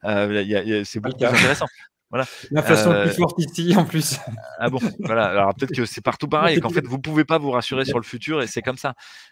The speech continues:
Speaker 1: Euh, il va falloir vivre au présent et
Speaker 2: Mm.
Speaker 1: là-dedans, la ressource clé,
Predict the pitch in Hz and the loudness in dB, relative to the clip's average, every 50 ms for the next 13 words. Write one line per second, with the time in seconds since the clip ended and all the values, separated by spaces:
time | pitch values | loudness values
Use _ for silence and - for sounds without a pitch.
0 | _ - - 104 104 101 101 101 98 95 95 98 101 107 104 107 95 - 117 123 | _ -8 -4 -2 -2 0 0 -2 -2 -2 -4 -4 -4 -2 -2 -2 -2 0 0 0
1 | 131 127 120 123 120 113 117 - - - 117 113 139 160 190 208 - _ _ _ | 0 -2 -4 -6 -4 -4 -4 -4 -4 -6 -6 -4 -6 -8 -8 -10 -14 _ _ _
2 | - 113 107 107 110 120 123 113 110 147 165 185 143 104 101 123 143 135 - - | -10 -8 -8 -6 -6 -6 -8 -6 -6 -6 -4 -2 -2 -2 -2 -2 -4 -4 -4 -10
3 | 147 - - - - - 147 151 160 190 | -10 -10 -10 -10 -8 -6 -4 -4 -4 -4